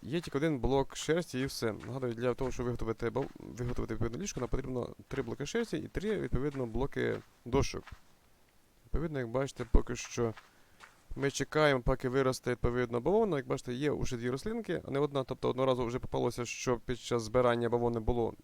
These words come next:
дві, дві насінини, а не одна. Відповідно, уже дві, уже зріє, відповідно, дві насінини. Оце дуже добре, насправді. Як бачите, місце вже тихенько сідає, і це добре.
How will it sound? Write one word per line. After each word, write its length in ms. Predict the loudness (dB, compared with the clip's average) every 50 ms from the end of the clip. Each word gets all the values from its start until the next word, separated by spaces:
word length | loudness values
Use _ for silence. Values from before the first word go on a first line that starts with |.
| -20 _
дві, 280 | -6 -4 -4 -4 -4 -6 -10 -16 -18 -6
дві 160 | -2 0 2
насінини, 460 | 2 0 0 0 -2 -2 -2 -2 -2
а 40 | -2
не 100 | 0 2
одна. 380 | 2 2 2 4 4 4 2 0 -6 -16 _ _ _ _ _ _ _ -20 _ _ _ _ _ _ _ _ _ _
Відповідно, 380 | -12 -4 -2 0 2 4 2
уже 360 | 2 2 0 0 2 4 2 2
дві, 420 | 2 -2 -6 -6 -6 -6 -6 -8 -6 _
уже 220 | -4 -2 0 0
зріє, 200 | 0 0 0 -2
відповідно, 300 | -2 0 -2 -2 -2 -2
дві 540 | -6 -6 -8 -6 -4 -4 -4 -4 -6 -6 -6 -8
насінини. 440 | -8 -6 -4 -4 -4 -4 -6 -8 -10 -16 _ _ -14
Оце 240 | -14 -14 -8 -8 -8
дуже 200 | -6 -6 -6 -6
добре, 200 | -6 -6 -8 -8
насправді. 420 | -8 -8 -8 -8 -10 -10 -12 -16 -18 -16 -16 -14
Як 100 | -10 -6
бачите, 220 | -6 -6 -6 -6
місце 200 | -10 -10 -8 -8
вже 120 | -8 -8 -10
тихенько 260 | -10 -12 -12 -12 -10
сідає, 340 | -6 -2 -2 0 0 -2 -4 -10 -16 _ -20 -18 -18
і 80 | -18
це 120 | -16 -12 -6
добре. 260 | -6 -6 -6 -6 -12